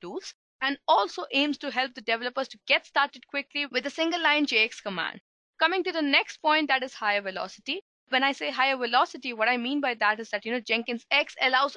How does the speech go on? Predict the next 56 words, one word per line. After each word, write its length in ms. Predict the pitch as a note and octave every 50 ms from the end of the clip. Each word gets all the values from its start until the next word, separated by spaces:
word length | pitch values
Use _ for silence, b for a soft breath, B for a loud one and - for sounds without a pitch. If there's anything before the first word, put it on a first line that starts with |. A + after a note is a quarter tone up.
| - -
unhindered 540 | - E4 G#4 G4+ E4+ F4+ F4 D#4+ E4 E4+ C4+
development 580 | C4+ A#3+ G#3 G3+ A#3 B3+ - - C#4 C#4 C4 -
without 260 | A#3+ A3+ B3 A#3+ A#3
shipping 380 | - - D#4 D4+ - G4+ E4 C#4
logistics 540 | A#3 A3+ A3+ A#3+ - - C4+ C4+ - - -
slowing 240 | B3 A3+ A3+ A3+ A3+
things 300 | - A#3 A3 G#3 - -
down. 320 | - F3 E3+ D#3+ E3 - _ _ _ _ _ -
So 120 | - D#4+
it 100 | D4+ D#4
has 160 | D#4 D4+ C4+ B3
good 240 | - F4 F#4+ - -
commands 360 | D#4 C#4 C4 B3+ C4 C#4 -
to 100 | - C#4+
provide 360 | C4 - B3 A#3 A#3 A#3+ A#3 -
seamless 360 | - D4 C#4+ C#4 C4+ C#4+ - -
integration 520 | A3+ A#3 A3 A3 G#3+ A3+ A3+ A3 B3+ A#3
with 180 | A3+ G#3+ - _
cloud 320 | - A3 G#3+ A3 A3 A3+
or 80 | A3+ A3 - -
S 140 | G3 -
C 160 | - - G#3 A3+
M. 80 | F#4 C5 C5+ _ _ _ _ _ -
For 80 | - D4
example, 420 | D#4 C4 D4 F4+ F#4+ F#4 G4+ E4
if 100 | E4+ -
you 120 | D#4 D#4 D4+
want 160 | D#4 E4+ C4+
to 80 | E4 -
install 440 | - C4+ C4+ - - - D4 D4+ D4
Jenkins 440 | A#3 C4+ A#3 A3+ A3 B3+ B3 A#3 - -
X, 300 | A3 F3+ E3+ - - -
right, 180 | A#3+ B3+ D4 C#4+
so 60 | D4+
you 100 | C4+ C4
can 160 | - C#4 C4
just 220 | B3+ D#4+ F#4+ - -
use 180 | D4 C#4+ C#4
the 80 | - D4+
command 440 | - C#4 C4 B3+ B3 B3 B3 B3 -
J 180 | - A#3 A#3
X 140 | C4 B3+ -
create 360 | - - B3+ A#3 A#3 A#3+ -
cluster 380 | - A#3 G#3+ G#3+ - - B3 A#3
J 240 | G#3+ - A3 F#3+ F3+
K, 320 | _ - F#3 E3+ E3 - _ _ _ _ -
and 140 | - B3+ C4+ - -
automatically 680 | D#4 F4+ - A#4 G4+ G#4 F#4+ D#4+ F4+ - - E4+ E4
what 220 | D4+ C4+ C4 -
you'll 140 | C#4+ C#4+ C#4+
see 240 | - - D4 C#4 D4
is 100 | C#4+ B3
that, 240 | C4+ B3 B3+ A#3+ -
you 60 | B3+
know, 100 | C4+ D4
Jenkins 500 | B3+ A#3 - A#3+ A#3+ - C#4 C4 -